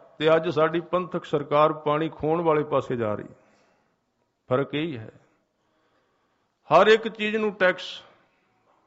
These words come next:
ਜਿੱਥੇ ਵੇਖਣਾ ਹੈ ਬਸ ਇਹੀ ਹੈ ਵੀ ਇੱਥੇ ਇਹਦੇ ਵਿੱਚੋਂ ਕੁਝ ਮਿਲੇ ਕਿਵੇਂ, ਇਕੱਠਾ ਕਿਵੇਂ ਕਰੀਏ ਤੇ ਬਾਹਰਲੇ ਦੇਸ਼ ਵਿੱਚ ਜਮ੍ਹਾਂ ਕਿਵੇਂ ਕਰਾਈਏ। ਆਹ ਨੁਕਸ ਪੈ ਗਿਆ ਸਾਡੇ ਵਿੱਚ।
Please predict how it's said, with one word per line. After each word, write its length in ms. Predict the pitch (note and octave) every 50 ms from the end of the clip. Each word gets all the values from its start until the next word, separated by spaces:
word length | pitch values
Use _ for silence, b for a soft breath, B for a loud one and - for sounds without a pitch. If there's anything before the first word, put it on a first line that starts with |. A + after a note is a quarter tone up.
| _ _ _ _ _ _ _ _ _ _ _ _ _ _ _ _ _ _ _
ਜਿੱਥੇ 480 | B2 G#2+ A2 G#3 A3 A3+ - B3 B3 A3+
ਵੇਖਣਾ 380 | F3+ G3+ G#3+ G#3+ A3 A3+ A3 A3
ਹੈ 80 | A3+
ਬਸ 280 | G#3+ G#3 G#3+ G#3 - G#3 - -
ਇਹੀ 300 | G3+ G#3+ A3+ A#3 A3+ F#3
ਹੈ 80 | E3+ F3
ਵੀ 300 | F3 F#3+ F#3+ F#3+ - - _ _ _ _ _ _ _ _ _ _ _ _ _ _ F3
ਇੱਥੇ 400 | F#3+ G3 F#3+ - G#3 G3 G3 G#3
ਇਹਦੇ 200 | G#3 G3+ G3 F3+
ਵਿੱਚੋਂ 320 | E3 D#3+ - - F#3 F#3
ਕੁਝ 220 | F#3 - F3+ E3
ਮਿਲੇ 380 | D#3 C3+ B2+ C3 C3+ D3+ E3+ D#3
ਕਿਵੇਂ, 360 | - - A#2 A2+ A2+ A2 G2+
ਇਕੱਠਾ 480 | G#2+ - _ - G3 G3 - A3 A3 G#3
ਕਿਵੇਂ 320 | G#3+ F3+ F3 F3 F3+ E3+
ਕਰੀਏ 340 | E3+ D#3+ D#3 D#3+ E3 F3 E3+
ਤੇ 140 | E3+ E3 D#3
ਬਾਹਰਲੇ 520 | C3+ C3+ D3+ D#3 D#3+ D#3 D#3 D3 C3+ C3
ਦੇਸ਼ 140 | C3 A#2 C#3
ਵਿੱਚ 140 | C3+ B2+ A#2+
ਜਮ੍ਹਾਂ 260 | C3 C3+ C#3+ C#3 A#2+
ਕਿਵੇਂ 260 | - A2+ G#2+ G#2+ G#2
ਕਰਾਈਏ। 360 | - A2 A2 G#2+ - - - - - - - b b b b b b _ _ _ _ -
ਆਹ 140 | D3+ D#3+ D#3
ਨੁਕਸ 300 | D3 D3 D3+ - - -
ਪੈ 180 | - B2 A#2 A2+
ਗਿਆ 140 | A2+ A#2
ਸਾਡੇ 260 | A2+ - A#2 G#2 G#2 G#2
ਵਿੱਚ। 360 | G#2 - - - - -